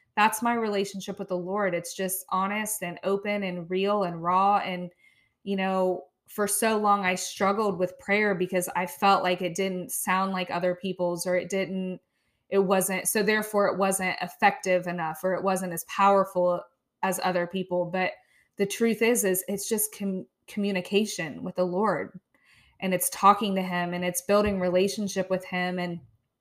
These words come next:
it's so, so powerful. And I, you know, like I said, I was thinking over stories,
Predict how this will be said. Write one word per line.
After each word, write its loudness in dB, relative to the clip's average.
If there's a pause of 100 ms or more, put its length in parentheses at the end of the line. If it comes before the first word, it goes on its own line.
(420)
it's 0
so, 2
so 4
powerful. 0
And -6 (560)
I, 6
you 0
know, 2
like 4
I 2
said, 6
I 4
was 2
thinking -4
over 2
stories, 4